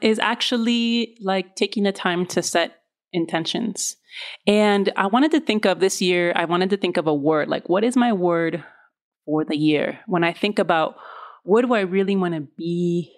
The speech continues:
and feel this year, like, what is that word? And the word that came up for me, uh, was connection. Like, I just want to feel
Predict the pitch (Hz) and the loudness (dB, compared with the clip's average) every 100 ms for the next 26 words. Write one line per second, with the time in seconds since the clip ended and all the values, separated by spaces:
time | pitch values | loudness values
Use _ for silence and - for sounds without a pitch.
0 | _ - 170 156 - - 170 170 165 156 | _ -6 -6 -6 -8 -2 2 4 2 0
1 | - - _ - 160 - 156 151 156 - | -4 -10 _ -4 -4 -2 -2 -2 -2 0
2 | 170 175 175 - 151 151 151 196 262 - | 0 2 0 0 0 0 2 0 -2 -6
3 | - - - 190 185 170 180 208 214 190 | -18 -20 -4 0 2 2 2 0 -2 -2
4 | 175 - 165 165 160 160 - - _ - | -2 -2 -2 0 0 -2 -4 -14 _ -2
5 | 156 147 151 156 151 - 156 156 - - | 0 0 0 -2 -2 -6 -4 -4 -2 -6
6 | - - _ _ _ _ _ _ _ _ | -8 -12 _ _ _ _ _ _ _ _
7 | 190 175 - 175 202 208 - 170 170 247 | -4 0 2 2 0 -2 0 0 0 -4
8 | 160 - - 156 156 156 151 151 | -10 -10 -2 0 2 2 0 -2